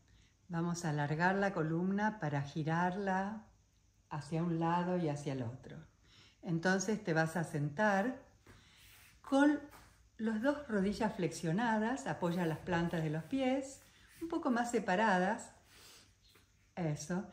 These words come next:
y vas a llevar el pie derecho, lo vas a deslizar hacia la derecha, en un lugar cómodo, a-, a-, eso,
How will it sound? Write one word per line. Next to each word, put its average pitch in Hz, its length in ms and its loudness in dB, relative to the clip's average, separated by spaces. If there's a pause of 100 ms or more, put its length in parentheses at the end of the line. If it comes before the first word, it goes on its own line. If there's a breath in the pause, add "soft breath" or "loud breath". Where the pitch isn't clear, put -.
(220 loud breath)
y 240 80 -4
vas 254 220 4
a 262 80 4
llevar 160 560 4 (420 loud breath)
el 202 160 0
pie 240 200 2
derecho, 240 360 4
lo 190 140 6
vas 170 180 2
a 180 80 4
deslizar 151 760 -2
hacia 156 300 -4
la 160 140 0
derecha, 285 520 -2
en 208 120 0
un 185 100 2
lugar 160 320 2
cómodo, 247 720 2 (240)
a-, - 140 -16 (100)
a-, 160 240 -6 (100)
eso, 180 640 -4